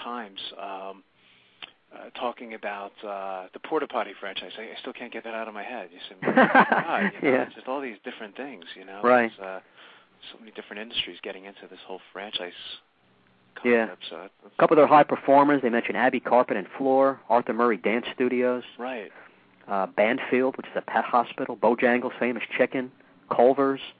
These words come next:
Speaker 2: Frozen Custard, Dale Carnegie Training, Denny's, Friendly's, Home Instead Senior Care, Jimmy John's Restaurant, The Maids International.
Speaker 1: Wow.
Speaker 2: Uh, Nathan's Famous Hot Dogs.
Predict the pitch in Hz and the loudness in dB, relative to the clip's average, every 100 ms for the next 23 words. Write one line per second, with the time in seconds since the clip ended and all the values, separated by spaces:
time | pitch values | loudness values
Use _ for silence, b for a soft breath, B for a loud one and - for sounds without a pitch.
0 | b b - 117 123 117 - 123 - 127 | b b 0 0 0 -4 2 2 4 0
1 | 127 123 b b b _ _ - 110 - | 0 -4 b b b _ _ 0 2 4
2 | 127 127 123 107 - 120 127 127 104 117 | 2 2 0 -2 -2 0 0 -2 2 4
3 | 127 131 - - 117 131 131 131 - - | 4 0 -6 -2 0 2 0 -4 -6 -4
4 | 120 131 123 135 120 - 123 131 123 - | -2 -2 0 0 0 -2 -4 -2 -4 0
5 | 131 117 110 131 113 113 123 131 123 - | 0 0 -2 -2 2 2 2 2 0 0
6 | 127 123 127 B B B - 101 123 135 | -2 0 0 B B B -4 2 2 2
7 | 120 117 113 101 110 131 127 127 123 _ | 0 -6 -6 -4 -2 -2 -2 -4 -6 _
8 | B B - 104 104 92 - _ _ _ | B B -16 -12 -10 -12 -14 _ _ _
9 | - 98 101 95 - 113 113 139 127 - | -4 2 2 2 -2 0 2 2 -2 -2
10 | 123 127 131 - 127 - 131 135 | 0 2 -2 2 2 4 2 2